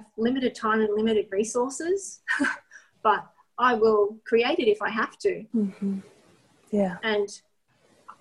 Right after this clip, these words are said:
Speaker 1: it's, it's, you know, going from zero to trying to create something amazing that's current, that is diverse.
Speaker 2: Mm-hmm.
Speaker 1: Um, and I would really like to see some real change, but I know it's not an overnight process. I don't really want to see anyone overnight creating something, because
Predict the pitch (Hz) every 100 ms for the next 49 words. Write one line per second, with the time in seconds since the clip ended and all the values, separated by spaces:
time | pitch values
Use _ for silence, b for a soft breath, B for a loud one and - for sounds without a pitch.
0 | _ _ - 226 - - - 247 240 -
1 | - 233 190 233 - 247 240 233 208 196
2 | 220 214 208 208 - 214 208 220 214 214
3 | - 214 220 202 196 214 - _ 220 208
4 | 208 233 214 202 - - 220 220 202 -
5 | - 233 240 254 208 175 175 151 - -
6 | - 233 175 202 214 214 202 240 - _
7 | _ _ - _ 226 240 277 277 220 226
8 | 220 202 196 - 214 208 196 - 196 190
9 | 190 190 180 175 185 - _ - 208 214
10 | 220 233 240 208 240 220 208 202 202 196
11 | 180 - 202 208 226 226 - 254 240 233
12 | 220 226 226 220 226 220 214 196 196 214
13 | 208 208 196 185 - 190 190 208 214 208
14 | 214 208 202 202 190 -